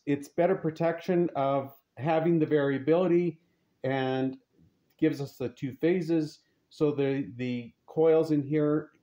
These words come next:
can handle a more demanding task than a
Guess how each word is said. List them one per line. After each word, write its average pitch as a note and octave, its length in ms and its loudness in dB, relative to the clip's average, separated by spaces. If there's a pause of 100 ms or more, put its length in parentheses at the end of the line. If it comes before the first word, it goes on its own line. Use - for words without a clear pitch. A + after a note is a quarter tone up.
can C#3+ 220 0
handle D3+ 640 0
a B2+ 100 -4
more C3+ 560 -2 (300)
demanding C3+ 560 0
task B2 560 -8 (440)
than C3+ 500 2
a B2 400 -4